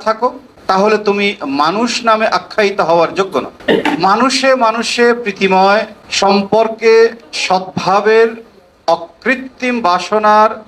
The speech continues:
প্রতিফলন ছিল মানব সৃষ্টির সূচনা লগ্নে একমাত্র স্রষ্টা মহান আল্লাহ।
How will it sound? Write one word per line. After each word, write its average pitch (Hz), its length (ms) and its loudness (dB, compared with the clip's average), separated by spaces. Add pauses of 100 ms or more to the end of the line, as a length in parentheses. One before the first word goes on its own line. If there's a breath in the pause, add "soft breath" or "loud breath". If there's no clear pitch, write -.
(260)
প্রতিফলন 196 800 0
ছিল 226 480 2
মানব 190 500 0
সৃষ্টির 214 520 -6
সূচনা 170 460 -2
লগ্নে 214 360 0 (480)
একমাত্র 180 560 -2
স্রষ্টা 202 760 0 (260)
মহান 147 300 -2
আল্লাহ। 107 260 -6